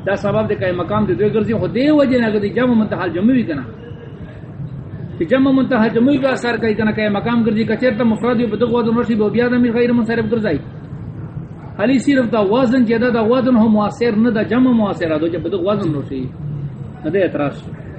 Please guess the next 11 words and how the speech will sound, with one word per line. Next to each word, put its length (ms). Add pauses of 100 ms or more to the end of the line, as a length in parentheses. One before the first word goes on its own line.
(1080)
ځکه 240
دا 100
وویل 180
چې 120
هغه 280
اسم 260
چې 120
په 100
دغه 280
وزن 320
راشي، 340